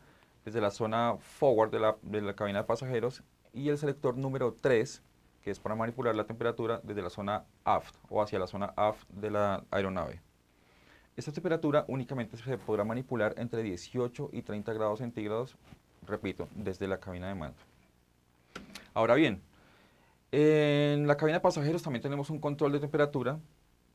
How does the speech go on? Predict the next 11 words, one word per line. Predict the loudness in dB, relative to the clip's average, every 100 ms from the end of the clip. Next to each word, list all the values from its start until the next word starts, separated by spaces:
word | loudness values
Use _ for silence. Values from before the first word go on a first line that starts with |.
| _
eh, | -4 0 0 -2
el | -2
cual | 0 2
podremos | 2 2 0
manipular | 0 -2 0 2 2 0
desde | -4 2 0 0 -4
un | -8
panel | 0 2 2 2
delantero | 0 -2 0 0 0 -2
llamado | -2 2 2 2
fap, | 4 4